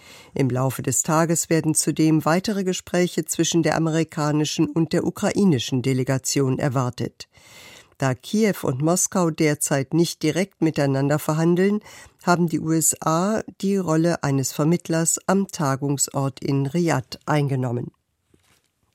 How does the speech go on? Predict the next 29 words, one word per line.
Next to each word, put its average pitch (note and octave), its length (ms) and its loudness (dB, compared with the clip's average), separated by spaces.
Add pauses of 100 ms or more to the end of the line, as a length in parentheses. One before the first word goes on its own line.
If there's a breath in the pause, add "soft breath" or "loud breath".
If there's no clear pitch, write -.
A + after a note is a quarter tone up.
(1700 loud breath)
Deutschland A#3 600 2
rangiert F#3 440 0
bei F#3 100 0
der D#3+ 220 0
Zahl F#3 260 0
der F3+ 120 0
Patente D#3 720 -2
weltweit D#3 720 0
auf E3+ 260 -2
Platz - 400 -2
zwei F3 600 0
nach D#3 300 2
den D3+ 220 0
U D#3 140 0
S - 260 -2
A. B2 240 -4 (480 loud breath)
Insgesamt E3+ 760 2
reichten C3 420 -4
Forscher D3+ 440 0
aus D3 160 -2
der D3+ 120 0
Bundesrepublik E3+ 840 0
im D#3+ 120 2
vergangenen D#3+ 600 2
Jahr D#3+ 340 2 (360 loud breath)
gut F3 280 2
fünfundzwanzigtausend D#3+ 1400 -2
Anmeldungen D#3 600 2
ein, C3+ 320 0